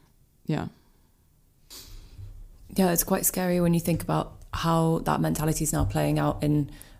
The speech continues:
Speaker 2: some of the most important areas, for example, in urbanization in China, how you can disrupt that. Well, I mean, I know the whole point is that we don't say that you should disrupt it, but it just seems like this unstoppable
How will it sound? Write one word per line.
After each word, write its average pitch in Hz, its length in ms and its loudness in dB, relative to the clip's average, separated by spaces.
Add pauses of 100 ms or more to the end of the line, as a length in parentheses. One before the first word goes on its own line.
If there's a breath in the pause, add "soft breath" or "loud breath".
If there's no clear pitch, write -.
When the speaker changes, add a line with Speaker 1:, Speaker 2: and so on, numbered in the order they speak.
(140)
Speaker 2:
some 156 200 2
of 147 100 0
the 147 180 0 (140)
most 151 260 2
important 156 580 2
areas, 147 320 2
for 156 80 0
example, 143 260 2
in 143 60 6
urbanization 147 680 2
in 143 100 4
China, 143 560 2 (500 loud breath)
how 151 500 2 (360)
you 160 120 2
can 156 200 0
disrupt - 680 -2 (200)
that. 147 280 -2
Well, 156 100 6
I 156 60 10
mean, 156 240 8
I 156 80 6
know 147 180 8
the 143 100 4
whole 143 140 0
point 147 200 0
is 135 100 -2
that - 120 -6
we 147 200 2
don't 139 300 2 (600)
say 147 320 0
that - 260 -2
you 147 80 -2
should 160 200 -2
disrupt - 460 0
it, - 200 -4
but - 220 -2 (440 loud breath)
it - 140 0
just 160 160 2
seems 165 320 4
like 151 180 0
this - 380 -2 (220)
unstoppable 147 1200 2